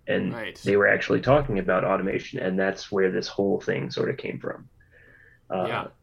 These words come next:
Speaker 1: and, you know, Andrew Yang is definitely not a man of the right, but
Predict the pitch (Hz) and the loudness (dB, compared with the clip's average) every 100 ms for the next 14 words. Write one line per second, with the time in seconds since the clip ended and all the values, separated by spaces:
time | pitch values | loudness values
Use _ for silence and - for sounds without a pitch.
0 | - - 107 92 90 - 101 95 98 95 | -6 4 6 6 2 -4 0 0 2 0
1 | 92 92 98 95 92 - - 104 95 92 | 0 2 2 2 2 0 0 0 0 0
2 | 90 - 98 - - - - 175 - - | -2 -4 -4 -4 -4 -6 -4 -2 -2 -4
3 | - - _ _ - - - _ - - | -10 -20 _ _ -20 -20 -20 _ -8 4
4 | 98 92 - - - | 6 6 4 -2 -8